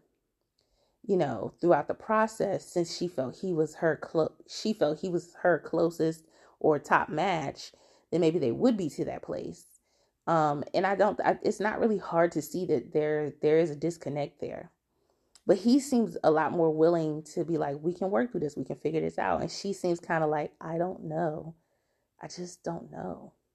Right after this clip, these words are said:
I just don't know if my feelings that I feel right now are gonna change. So, um, then we go to Paul. He brings his brother Kellen to meet Dakia. And the brother, you know, he was really,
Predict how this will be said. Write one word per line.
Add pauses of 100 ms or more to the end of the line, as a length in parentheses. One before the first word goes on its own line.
(760)
I
just
don't
know
if
my (100)
feelings
that
I
feel
right
now
are
gonna
change. (1000)
So, (500)
um,
then
we
go
to
Paul. (280)
He
brings
his
brother
Kellen (440)
to
meet
Dakia. (320)
And
the
brother,
you
know,
he (140)
was
really,